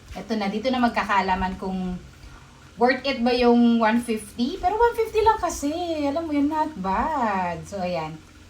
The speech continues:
Mm. Mm. And, mm. Rate natin tong lettuce and pork. One to ten.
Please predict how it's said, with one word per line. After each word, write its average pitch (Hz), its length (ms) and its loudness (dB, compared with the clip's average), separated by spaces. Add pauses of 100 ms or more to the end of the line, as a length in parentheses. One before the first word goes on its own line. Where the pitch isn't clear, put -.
(2000)
Mm. 190 840 -4 (580)
Mm. 196 300 -12 (3750)
And, 226 340 0 (1900)
mm. 240 260 -4 (1000)
Rate 247 280 0
natin 262 500 0
tong 247 580 4
lettuce 233 480 2
and 214 320 -4
pork. 180 440 -4
One 208 200 -6
to 220 80 -8
ten. 160 320 -4